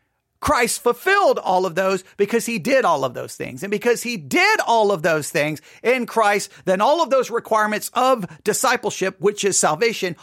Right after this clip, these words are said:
are met in Christ. Therefore, I am a Christian. I am a disciple. Positionally, practically, I'm not. You could go a law gospel solution to the problem. Or you could go to a second solution.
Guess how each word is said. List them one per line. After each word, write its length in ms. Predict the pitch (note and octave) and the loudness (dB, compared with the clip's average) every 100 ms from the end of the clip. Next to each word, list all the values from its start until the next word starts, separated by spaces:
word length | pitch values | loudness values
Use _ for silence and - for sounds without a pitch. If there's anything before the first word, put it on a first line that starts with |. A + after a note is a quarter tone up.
| - | -2
are 140 | G3 | -2
met 300 | F#3 B3 A3+ - | 2 0 0 -2
in 160 | G3+ | -4
Christ. 400 | F3 C#4+ D4 C4+ - - | 2 2 2 0 -8 -4
Therefore, 540 | A3 C4+ - B3+ A#3+ - | 2 2 2 2 2 2
I 120 | G#3+ | 0
am 160 | D4 C#4+ | 2 0
a 40 | |
Christian. 360 | - A#3 A3+ F#3 | 0 0 0 0
I 160 | G3+ | 2
am 120 | D#4 | 2
a 60 | D4+ | 0
disciple. 580 | A#3 - G#3 G3 G#3 - - | -2 0 -2 0 -2 -4 -10
Positionally, 1080 | - A#3 F#3 D3 E4+ F4 A#3 G#3 G3 F#3+ F#3 - - | 0 0 0 0 0 0 -2 0 0 0 -2 -6 -4
practically, 500 | A#3 G#3+ G3 G3+ F3 | -2 -2 -2 0 0
I'm 80 | D#3+ | 0
not. 220 | A#2+ - - | -2 -4 -8
You 100 | A3+ | -6
could 220 | - A#3 - | -4 -2 2
go 200 | A#3+ A3+ | 4 4
a 60 | |
law 300 | G3+ A#3 B3+ | 4 4 4
gospel 720 | F#3+ D4 D4+ - A3+ F3 C#3+ | 2 0 2 0 0 0 0
solution 560 | - G#3+ F3+ F3 - D3+ | -2 0 2 0 0 -4
to 100 | E3 | -4
the 80 | C#3+ | -6
problem. 480 | C#3+ A2 - - _ _ _ _ _ _ _ _ _ _ - - - | -6 -8 -10 -16 _ _ _ _ _ _ _ _ _ _ -20 -20 -4
Or 300 | - D4+ G4 | 2 4 4
you 140 | E4 C4+ | 2 -2
could 140 | A#3+ | -2
go 140 | G#3 A#3+ | -2 2
to 140 | C4 | 0
a 40 | |
second 420 | C4+ F#4 F#4 D#4+ - | 2 0 -2 -2 -4
solution. 580 | G#3+ E3 A#2+ - - | -4 -2 -4 -8 -12